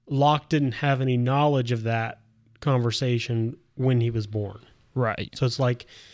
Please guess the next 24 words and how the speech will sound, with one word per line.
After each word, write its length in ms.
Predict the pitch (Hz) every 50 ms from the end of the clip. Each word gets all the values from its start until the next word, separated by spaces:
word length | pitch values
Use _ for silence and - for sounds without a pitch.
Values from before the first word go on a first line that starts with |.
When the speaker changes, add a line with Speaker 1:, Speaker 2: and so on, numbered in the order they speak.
| - _ _ -
Speaker 1:
even 240 | 156 151 156 147 151
though 160 | 151 143 139
it 80 | 135 127
happened 360 | 135 143 147 139 - 147 139
in 100 | 135 131
the 80 | 120 110
past, 600 | - 139 156 160 170 175 185 170 - - - - - - - _ _ _ _ _ _
he 180 | _ - 156 151
wouldn't 360 | 147 156 165 160 151 143 -
know 240 | 139 151 156 170 165
about 320 | 139 123 127 120 120 120
it 100 | 127 135
until 320 | 147 127 120 - 147 139 135
he 140 | 131 131
actually 400 | 135 135 139 - - - 139 123
experienced 800 | 117 113 - - - - 175 185 220 208 165 139 131 123 - -
it 80 | 143 123
himself 640 | 123 120 113 - - 165 160 151 127 117 120 120 - - -
as 160 | 135 127 120
a 60 | 123 120
much 300 | 120 123 127 123 - 135
older 240 | 123 120 110 -
man. 400 | 110 117 127 123 110 104 110 135 - _ - _ _ _ _ _ _ _ _ _ _ _ _ _ _ _ _ _ _ _ -
Speaker 2:
Uh, 120 | 165 170